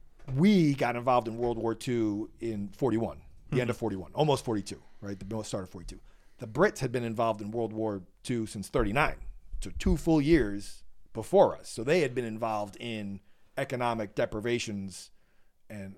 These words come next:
Speaker 1: um, austerity. That's what I'm looking for.
Speaker 2: Hmm.
Speaker 1: And austerity from thirty-nine on. So when Churchill tries to run on, "Hey, we're going back to austerity to pay off our debts, to do this, to do that, shrink the economy," you know, all that stuff, they were like, <laughs> "We
Speaker 2: We're
Speaker 1: appreciate
Speaker 2: not.
Speaker 1: your war service.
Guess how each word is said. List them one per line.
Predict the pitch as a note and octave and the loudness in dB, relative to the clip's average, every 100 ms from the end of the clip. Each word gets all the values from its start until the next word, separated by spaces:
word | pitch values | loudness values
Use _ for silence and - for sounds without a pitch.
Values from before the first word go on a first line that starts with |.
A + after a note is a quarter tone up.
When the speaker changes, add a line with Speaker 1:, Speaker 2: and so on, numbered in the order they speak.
| - | -16
Speaker 1:
um, | - F2 F2 - | -16 -14 -16 -10
austerity. | A2+ - C3+ G2+ - | -8 -4 -2 -2 -4
That's | - - | -14 -12
what | F2+ | -10
I'm | |
looking | F2+ F2 | -10 -12
for. | - - - - - | -16 -18 -10 -6 -2
Speaker 2:
Hmm. | |
Speaker 1:
And | B2+ | 0
austerity | A#2 - - D#3+ A2 G#2 G2+ - - - | -2 0 4 4 4 0 -4 -14 -20 -20
from | - - B2+ G#2+ | -10 -2 0 2
thirty-nine | D3 B2+ A#2+ G#2 G2+ | 4 4 2 0 2
on. | D3 E2 - - - - | 0 0 -10 -20 -20 -20
So | - - A2+ | -6 -2 -2
when | A2 B2 A#2 G#2+ G2+ | -2 -2 -4 -6 -8
Churchill | - D3 C#3 | 0 0 0
tries | A#2+ C3 A#2 | -2 0 0
to | A2+ | -2
run | G2+ C3 G#2+ | 0 0 0
on, | G#2+ | -4
"Hey, | C3 | -2
we're | A#2 | 0
going | B2 A2+ | 0 0
back | A#2 A2 | -2 -4
to | A#2 | -6
austerity | F#2+ - D3+ A#2 | -6 0 2 2
to | G#2 | -2
pay | - G#2 | -4 -4
off | G2 | -4
our | G#2 | -2
debts, | A#2 B2 - | 4 2 2
to | - | -8
do | G2+ G#2+ | -4 -2
this, | A2 A2 | 0 0
to | G#2 | -2
do | G2+ | -4
that, | A#2 A#2 A2+ - | 2 2 2 -6
shrink | - - A2 | -10 -4 -2
the | G#2 | -4
economy," | G2+ A2 A2+ | -6 -8 -6
you | G#2+ | -4
know, | G2+ | 2
all | A2+ | 4
that | A2 | 4
stuff, | - F#2 - - - | 0 -10 -12 -10 -6
they | A#2+ | -4
were | A2+ | -4
like, | G2+ - - | -6 -10 -12
<laughs> | A4+ A#4 - - - - - D#3 - - - - - | -6 -6 -6 -10 -12 -18 -6 -4 -2 -4 -12 -20 -4
"We | D3 | 4
Speaker 2:
We're | D3+ | 4
Speaker 1:
appreciate | D3+ D#3 E2+ D#3 D3+ | 6 2 4 2 6
Speaker 2:
not. | |
Speaker 1:
your | F3 F3+ | 8 10
war | D#3 F#3+ | 10 6
service. | - D#3 C3 G3 - | 6 2 4 0 -2